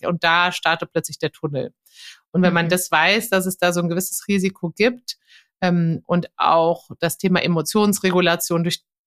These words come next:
Speaker 1: durch die ganze Impulsivität, ne, und die ganzen offenen Tabs eine Schwierigkeit sein kann,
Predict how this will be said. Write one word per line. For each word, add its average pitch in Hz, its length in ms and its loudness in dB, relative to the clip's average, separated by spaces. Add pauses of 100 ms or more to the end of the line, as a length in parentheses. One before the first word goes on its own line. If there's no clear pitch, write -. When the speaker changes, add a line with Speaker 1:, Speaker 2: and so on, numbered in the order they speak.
(160)
Speaker 1:
durch 180 180 -2
die 180 80 -8
ganze 180 340 0
Impulsivität, 202 1000 2
ne, 247 220 4
und 214 240 0
die 190 80 0
ganzen 185 800 0
offenen 196 420 0
Tabs - 480 -4 (320)
eine 185 80 0
Schwierigkeit 208 500 0
sein 180 180 0
kann, 185 160 0